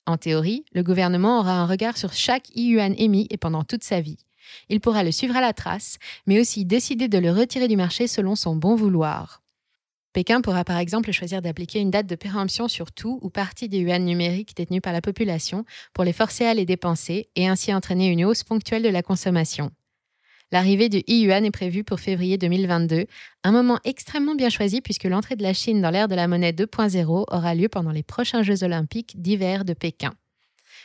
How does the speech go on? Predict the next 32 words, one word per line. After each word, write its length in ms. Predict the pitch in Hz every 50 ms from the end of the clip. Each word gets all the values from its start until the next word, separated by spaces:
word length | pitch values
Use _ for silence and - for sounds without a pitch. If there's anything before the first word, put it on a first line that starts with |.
| _ _
Quoi 220 | - - 180 165
de 100 | 170 180
mieux 160 | 190 220 269
qu'un 160 | 277 - 226 202
événement 340 | 185 175 180 175 170 165
populaire 420 | 160 - 226 - 226 202 165 156 -
planétaire 520 | - 233 233 247 240 220 - 233 247 240
pour 140 | - - 180
faire 160 | - 180 165
une 140 | 160 165 185
nouvelle 240 | 254 269 254 220 196
fois 160 | - - 170
la 80 | 160 156
démonstration 580 | 175 190 214 233 226 - - 180 175 - 196
du 160 | 180 151 156
modernisme 640 | 151 170 208 214 226 214 196 190 170 160 156 - -
et 80 | 233
de 100 | 247 233
l'avant-gardisme 680 | 220 214 190 175 180 175 160 165 160 151 160 147 - 165
chinois 340 | 151 - - 165 160 156 160
dans 140 | 180 208 214
le 100 | 208 202
domaine 260 | 170 185 185 185 180
de 80 | 180 175
la 120 | 170 165
finance ? 720 | - - - 170 156 151 160 160 - - - - - - _ _ _ _ _ _ _ _ _ _ _ _ _ _ _ _ _ _ _ _ _ -
Les 80 | 175
Big 220 | 170 175 240 262 247
Five 340 | - - 262 262 285 269 -
peuvent-ils 380 | - 226 214 - - 254 254
envahir 320 | 240 214 185 170 185 202 208
l'Europe ? 400 | 202 170 147 151 - _ -